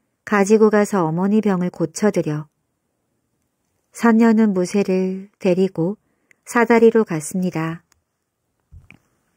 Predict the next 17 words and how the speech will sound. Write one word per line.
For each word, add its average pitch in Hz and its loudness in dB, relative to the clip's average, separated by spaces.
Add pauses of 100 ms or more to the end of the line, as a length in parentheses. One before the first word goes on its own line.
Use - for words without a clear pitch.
(460)
"빨리 208 2
사다리를 208 0
타고 180 -8
금강산으로 190 0
가거라. 175 -6 (580)
지체하면 202 2
하늘나라 208 2
임금님의 180 -4
노여움을 196 2
살 196 -4
수도 185 -6
있단다." 165 -6 (1500)
무새는 226 4
선녀와 214 0
작별 208 -2
인사를 202 -2
나누고 165 -4